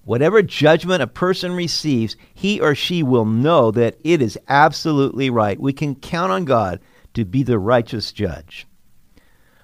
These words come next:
O Lord, according to all your righteousness, I pray, let your anger and your fury be turned away from your city, Jerusalem, your holy mountain, because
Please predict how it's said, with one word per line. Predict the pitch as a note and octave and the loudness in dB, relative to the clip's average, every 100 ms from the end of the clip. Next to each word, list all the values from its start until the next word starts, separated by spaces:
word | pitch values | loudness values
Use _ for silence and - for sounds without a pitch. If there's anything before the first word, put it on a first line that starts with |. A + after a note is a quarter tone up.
| _ | _
O | G3 | 6
Lord, | F#3 F3+ F3 | 8 10 8
according | - G3 F#3+ C#3 | 6 4 4 4
to | C#3+ | 0
all | - D#3+ F3+ F3+ E3+ | 6 8 10 8 4
your | D3 D#3 | 2 2
righteousness, | D3 D3 D#3+ D3+ - C3 C3 | 6 6 4 -2 -6 -4 -2
I | |
pray, | A2+ - C3 C3 | -4 0 2 2
let | G#2+ C3+ E3 - F#3 | 2 2 2 2 0
your | F3 - | 0 0
anger | D3 D#3+ F3 C#3 A2+ G#2+ | -2 -2 0 2 2 0
and | - B2 | -2 -2
your | B2+ A#2 | 0 -2
fury | - - D#3+ D#3 C3 | -6 -4 0 2 2
be | A2+ | 0
turned | A2 - F3 G3 F3 | -6 -8 -4 -2 2
away | D3+ C#3+ | 2 2
from | C#3+ C#3 | 0 -2
your | C3 | 0
city, | - D3+ C3 | 0 -2 -4
Jerusalem, | G#2+ A#2+ B2+ A#2+ A2 G2 - - - - - | -2 -2 -2 -2 -4 -6 -8 -20 -20 -20 2
your | C#3 F3 | 6 6
holy | D#3 E3+ E3+ | 8 6 8
mountain, | D#3 D#3+ E3+ - G#2+ | 6 6 4 2 -2
because | G2 A2 C#3+ C3+ - | -2 -2 2 2 0